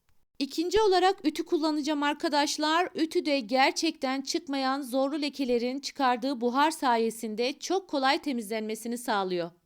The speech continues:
Birazdan göstereceğim nasıl kullanacağımızı. Ve son olarak da daha etkili ve pratik bir temizlik olması için tencere kapağı kullanacağım.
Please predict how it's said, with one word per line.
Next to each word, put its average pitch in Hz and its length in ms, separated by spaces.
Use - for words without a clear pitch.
Birazdan 285 580
göstereceğim 233 600
nasıl 277 280
kullanacağımızı. 269 1000
Ve 359 140
son 440 360
olarak 302 380
da 269 220
daha 294 260
etkili 311 500
ve 269 140
pratik 277 500
bir 359 80
temizlik 240 400
olması 320 420
için 339 320
tencere 240 380
kapağı 233 400
kullanacağım. 202 640